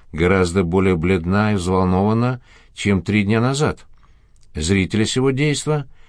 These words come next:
которые шушукались за её спиной, говорили, что она выглядит великолепно, даже находясь в заключении.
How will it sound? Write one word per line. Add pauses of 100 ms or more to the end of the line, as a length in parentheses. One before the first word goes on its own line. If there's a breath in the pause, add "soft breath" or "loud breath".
(280 soft breath)
которые
шушукались
за
её
спиной, (440 soft breath)
говорили,
что
она
выглядит
великолепно, (220)
даже
находясь
в
заключении.